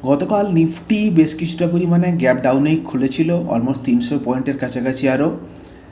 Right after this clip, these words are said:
তেইশ হাজার নশো চৌত্রিশের কাছাকাছি খুলেছিল, সেখান থেকে কিন্তু ওঠার চেষ্টা করে চব্বিশ হাজার একশো পঞ্চাশ অবধি। তারপরে সারা দিনটাই বলতে গেলে একটি ইনসাইড ক্যান্ডেলের মধ্যে ছিল,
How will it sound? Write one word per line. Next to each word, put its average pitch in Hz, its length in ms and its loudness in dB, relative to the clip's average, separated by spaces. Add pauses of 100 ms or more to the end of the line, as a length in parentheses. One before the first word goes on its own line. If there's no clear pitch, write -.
(240)
তেইশ 151 260 6
হাজার 202 240 0
নশো 160 300 2
চৌত্রিশের 170 440 2
কাছাকাছি 185 380 0
খুলেছিল, 185 460 2
সেখান 160 320 2
থেকে 165 220 2
কিন্তু 170 220 4
ওঠার 147 220 0
চেষ্টা 165 200 -2
করে 165 200 2
চব্বিশ 143 400 2
হাজার 160 200 2 (120)
একশো - 260 -6
পঞ্চাশ 131 360 -2
অবধি। 160 220 0 (520)
তারপরে 160 300 2 (120)
সারা 151 240 4 (140)
দিনটাই 196 320 0
বলতে 185 260 -2
গেলে 185 180 0
একটি 165 160 -2
ইনসাইড 165 500 2
ক্যান্ডেলের 151 420 0
মধ্যে 135 220 0
ছিল, 120 240 -6